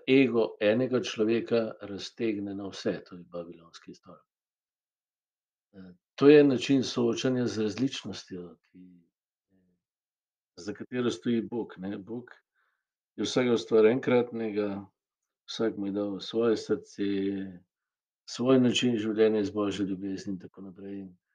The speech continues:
Zdaj Sveti Duh kaj nas vabi? Tam, kjer ga ni, je gospodovanje in zatiranje in suženjstvo.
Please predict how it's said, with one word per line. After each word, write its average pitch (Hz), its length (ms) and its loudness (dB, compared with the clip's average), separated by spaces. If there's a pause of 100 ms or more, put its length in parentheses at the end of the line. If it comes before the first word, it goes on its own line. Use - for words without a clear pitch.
(640)
Zdaj 147 520 4 (260)
Sveti 131 380 4
Duh 127 320 2
kaj 135 440 6 (360)
nas 117 300 -6
vabi? 101 480 0 (1500)
Tam, 139 200 4
kjer 139 200 6
ga 127 80 2
ni, 143 340 4 (800)
je 120 140 -2
gospodovanje 107 840 -2
in 98 120 -4
zatiranje 95 680 -2
in 90 80 -8
suženjstvo. - 600 -10